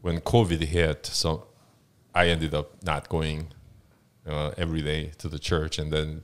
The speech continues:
became a little bit lazy and lazy, uh, between myself and my wife. So, well, that was a perfect time for me to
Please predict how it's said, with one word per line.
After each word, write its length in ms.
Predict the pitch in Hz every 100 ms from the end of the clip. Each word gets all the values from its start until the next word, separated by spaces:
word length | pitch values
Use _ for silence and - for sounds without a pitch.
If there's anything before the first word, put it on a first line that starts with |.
| -
became 460 | - 90 80 76 80 - 87
a 40 |
little 220 | 87 87
bit 100 | 85
lazy 640 | 76 76 82 80 85 85 90
and 200 | 80 78
lazy, 540 | 82 85 82 85 76 - _ _ _ _ _ _ 92
uh, 360 | 80 78 78
between 320 | 76 87 - 78
myself 460 | 78 76 80 73
and 220 | 82 76 76
my 200 | 76 78
wife. 400 | 78 78 80 -
So, 320 | 82 78 - - - - - - -
well, 240 | 120 120
that 180 | 113 135
was 120 | 123
a 60 | 101
perfect 340 | 135 117 104
time 220 | - 113 95
for 220 | 95 92
me 160 | 101
to 440 | 90 - 85 85